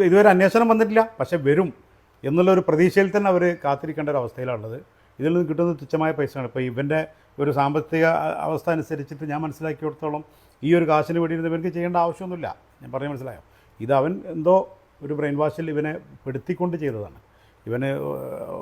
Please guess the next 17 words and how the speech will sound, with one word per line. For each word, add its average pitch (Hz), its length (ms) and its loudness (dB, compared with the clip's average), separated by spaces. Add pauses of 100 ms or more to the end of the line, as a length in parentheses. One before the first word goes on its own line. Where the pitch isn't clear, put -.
(300)
ഇവൻ്റെ 131 260 -6
കുടുംബത്തിൽ 143 400 -4
തന്നെ 147 180 -2
ഇതുവരെയായിട്ട് 143 400 -2 (220)
അങ്ങനെ 139 220 -8
ഒരു 151 120 -2
പറയിപ്പിക്കാത്തൊരു, 139 640 -6 (180)
ഞാൻ 131 120 -18 (380)
അന്വേഷിക്കുമ്പോൾ 131 500 -6
മനസ്സിലാകുന്നത് 131 480 -6 (220)
അങ്ങനത്തെ 131 320 -6
ഒരു 139 120 -4
കുട്ടിയല്ല 131 360 -2 (840)
എന്നുള്ളതാണ് 127 400 0
നമുക്ക് 123 200 -6
മനസ്സിലാക്കാൻ 123 440 -6
കഴിയുന്നത്. 117 320 -6